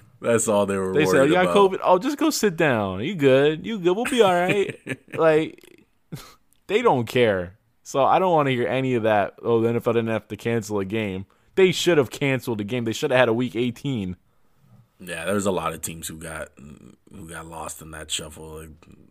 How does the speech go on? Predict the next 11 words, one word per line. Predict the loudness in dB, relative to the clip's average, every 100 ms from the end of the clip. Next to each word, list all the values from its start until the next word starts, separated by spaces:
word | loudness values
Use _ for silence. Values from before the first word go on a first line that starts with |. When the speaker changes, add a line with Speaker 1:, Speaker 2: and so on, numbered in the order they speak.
| _ _ -4
Speaker 1:
Baltimore | -2 0 -2 -6
Ravens | -6 -8 -8 -14
also. | -12 -12 -12 -16 -14
They, | -10 -8 -10 -16 -20 -20 _
they | -4 0
had | 0 -4 -8
one | -6 -4
of | -4
those | -4 -6
weeks | -10 -10 -10
where | -8 -8 -8